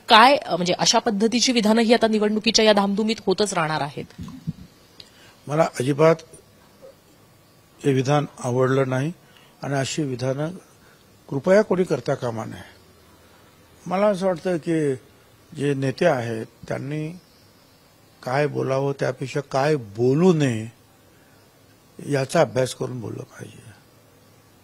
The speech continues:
Speaker 2: आणि ते पवार साहेबांच्या बाबतीत तर नाहीच, पण कुणाच्याही बाबतीत एखाद्या व्यंगावर,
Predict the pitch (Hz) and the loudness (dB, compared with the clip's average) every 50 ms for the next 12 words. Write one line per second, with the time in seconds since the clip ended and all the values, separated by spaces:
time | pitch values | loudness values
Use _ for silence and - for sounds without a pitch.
0 | _ _ _ _ _ _ _ _ _ _ _ _ _ _ - - 175 190 185 208 | _ _ _ _ _ _ _ _ _ _ _ _ _ _ -4 -2 -2 -2 -2 -4
1 | - - 160 165 196 208 185 196 196 196 202 202 185 220 202 185 180 175 - 208 | 0 2 4 4 4 4 4 2 2 2 2 0 0 0 2 2 0 0 0 -4
2 | 190 - 196 180 170 165 190 220 208 151 123 - 175 175 - - _ _ _ _ | -2 -2 -2 -4 -2 -2 -2 -2 -2 -4 -4 -6 -6 -6 -6 -14 _ _ _ _
3 | - - 165 160 185 202 214 - 285 311 294 254 208 170 - - 202 202 202 - | -12 -10 -6 -4 -4 -4 0 2 2 2 4 2 0 0 0 -2 -2 -2 -2 -8
4 | - - 185 165 - - 185 170 185 180 180 175 - - - - - - - - | -8 -8 -8 -8 -6 -8 -6 -4 -2 -2 -2 -4 -8 -16 -20 -20 -20 -20 -20 -20
5 | - - - - _ _ _ - 127 127 139 139 151 165 160 147 131 117 117 120 | -20 -20 -20 -20 _ _ _ -12 -4 -2 -2 0 0 0 0 0 0 -2 -6 -8